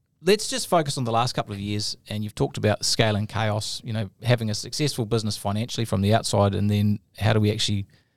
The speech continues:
turn that from revolving around you to, to where you are now, where it's much more stable? So what have you actually done to go from frantic and running everything to be able to actually step back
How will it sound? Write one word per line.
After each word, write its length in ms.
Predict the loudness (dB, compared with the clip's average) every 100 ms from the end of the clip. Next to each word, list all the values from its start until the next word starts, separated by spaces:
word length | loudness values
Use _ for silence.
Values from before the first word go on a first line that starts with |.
| _ _ 0
turn 220 | 2 4
that 120 | 2
from 180 | -2 0
revolving 440 | 0 2 0 0
around 320 | -2 -2 -2 -2
you 120 | -4
to, 220 | -4 -6
to 180 | -2 2
where 160 | 4
you 160 | 4 6
are 120 | 6
now, 200 | 6 4
where 100 | 2
it's 120 | -2
much 240 | -4 -2 -2
more 140 | -2
stable? 360 | 0 4 4 4
So 200 | 4 2
what 240 | 2 2
have 100 | 2
you 100 | 2
actually 240 | 0 -2 -6
done 380 | 0 0 2 -2
to 100 | -2
go 280 | 0 0
from 320 | 0 0 0 -2
frantic 520 | 0 6 6 4 -4 -12 _ _
and 220 | 2 4
running 240 | 6 6
everything 320 | 6 4 2 2
to 80 |
be 80 | 4
able 140 | 6 4
to 80 |
actually 300 | -2 -2 -2
step 340 | 0 -2 -4 0
back 320 | 0 0 -4